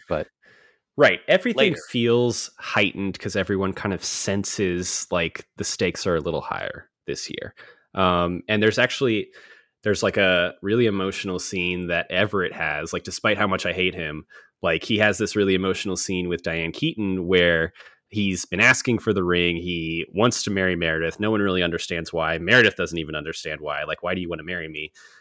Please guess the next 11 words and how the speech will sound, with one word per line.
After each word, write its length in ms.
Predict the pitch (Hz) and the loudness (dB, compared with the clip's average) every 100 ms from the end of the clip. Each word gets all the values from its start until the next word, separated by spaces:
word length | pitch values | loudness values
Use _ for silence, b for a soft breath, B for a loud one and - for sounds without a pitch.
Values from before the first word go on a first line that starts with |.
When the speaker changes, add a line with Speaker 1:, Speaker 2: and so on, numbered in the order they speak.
| b - | b 0
Speaker 2:
Uh, 360 | 85 85 87 - | 4 4 4 2
and 180 | 98 101 | 0 4
then 220 | 101 98 | 4 4
Diane 320 | 90 104 98 | 2 4 4
Keaton 480 | - 143 139 110 98 | 0 0 0 0 -4
is 240 | - 98 - | -4 -8 -4
like, 360 | 92 85 85 - _ _ _ _ _ _ _ _ _ | -2 -2 -4 -10 _ _ _ _ _ _ _ _ _
"I'm 160 | 104 98 | 0 0
sick 360 | - 147 117 117 | 2 6 6 4
and, 100 | 101 | 2
like, 360 | 90 85 - | 2 0 -8